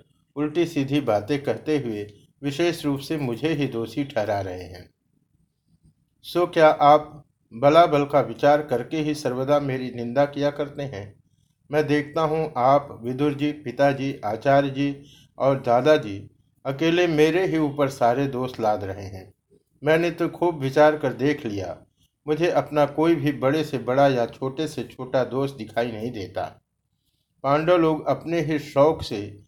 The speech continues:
जुआ खेलने में प्रवृत्त हुए थे, उसमें मामा शुक्नि ने उनका राज्य जीत लिया, इसी से उन्हें वन में जाना पड़ा।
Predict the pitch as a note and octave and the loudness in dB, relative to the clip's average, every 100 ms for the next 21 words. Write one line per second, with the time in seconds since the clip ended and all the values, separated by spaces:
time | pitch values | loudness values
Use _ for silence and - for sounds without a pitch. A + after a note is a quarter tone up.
0 | _ _ A#2 C3+ D#3+ D#3 - C#3 C#3+ E3 | _ _ -8 2 4 4 2 0 0 0
1 | D3+ C#3 B2+ B2+ D#3+ D3 A#2+ A#2 G2+ G2+ | -2 -2 -4 -2 -4 -6 -6 -6 -6 -8
2 | F2+ - _ _ _ _ C#3+ C#3 E3+ E3 | -12 -14 _ _ _ _ -10 -6 -2 2
3 | C#3+ D3 E3 D#3+ D3 D3+ E3 E3 D#3 D3 | 4 4 2 0 -4 -4 -2 0 0 -2
4 | C#3 C#3+ C3 B2+ C3+ A2+ A2 C#3 C#3+ C#3 | 2 2 4 2 2 -2 -6 -4 -4 -2
5 | C#3+ C#3 C#3+ _ _ _ _ - D3+ F3+ | 0 -2 -4 _ _ _ _ -12 -2 0
6 | E3+ E3 C#3+ D3 B2+ C3 D3 A#2 A2 A#2+ | 0 0 0 0 0 0 -2 -2 -2 0
7 | C#3 C3+ C#3 | 0 0 -2